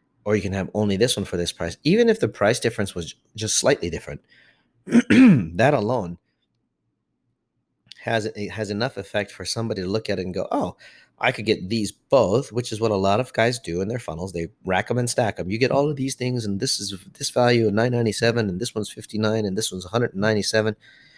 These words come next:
and you're getting all of this for one price. Or you could buy each one individually. They give you two choices, essentially. You could buy each one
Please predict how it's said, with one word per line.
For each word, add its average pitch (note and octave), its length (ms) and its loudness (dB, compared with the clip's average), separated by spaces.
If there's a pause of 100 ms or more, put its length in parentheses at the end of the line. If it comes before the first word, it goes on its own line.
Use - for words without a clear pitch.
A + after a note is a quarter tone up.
(220)
and A2+ 100 0
you're E3 120 8
getting F#3 160 4
all F#3+ 80 8
of E3 80 6
this D#3+ 120 4
for G#2+ 140 0
one G2+ 260 2
price. - 460 -6 (380)
Or D3 120 8
you B2 60 4
could G#2+ 140 -4
buy A2 140 4
each G2+ 180 -2
one F#2+ 100 -4
individually. D#2+ 600 -12 (600)
They A2+ 100 -2
give G2+ 120 -2
you F#2 80 -4
two G2 180 -8
choices, D#2 380 -10
essentially. - 400 -12
You G#2 180 -4
could A#2 260 0
buy G2+ 220 -2
each - 280 -10
one F2+ 240 -8